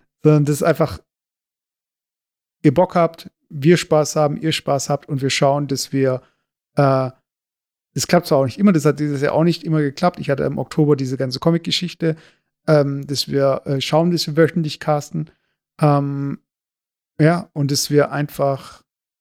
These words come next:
zweitausendzweiundzwanzig, nee, zweitausendeinundzwanzig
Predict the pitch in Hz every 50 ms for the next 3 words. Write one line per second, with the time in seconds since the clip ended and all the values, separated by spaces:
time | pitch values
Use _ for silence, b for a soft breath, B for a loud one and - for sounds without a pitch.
0 | _ _ _ _ _ - - - 156 143 139 139 139 - - - - 143 139 151
1 | 170 170 - - - 160 156 160 156 - - - - 156 143 135 - - 151 143
2 | - 151 165 165 - - - 151 151 147 - 156 143 - -